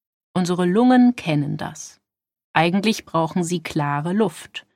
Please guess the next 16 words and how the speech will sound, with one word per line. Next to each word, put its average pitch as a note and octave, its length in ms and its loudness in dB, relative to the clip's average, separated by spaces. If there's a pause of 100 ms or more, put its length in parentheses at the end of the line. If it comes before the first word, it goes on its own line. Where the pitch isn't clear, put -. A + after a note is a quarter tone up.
(160)
aber D3 300 0
andauernd F#3 560 2
schweben F3+ 420 0
darin D#3 320 -2
irgendwelche E3+ 680 -2
Teilchen, E3 640 -4 (280)
die - 100 -8
ungefragt E3+ 800 0
mit E3 180 -6
eingeatmet C#3+ 800 -4
werden. D3+ 420 -10 (800)
Wie F3+ 160 0
sie A3 240 2
mit A#3+ 160 4
Ungewolltem D#3 760 0
umgehen, D#3 600 -2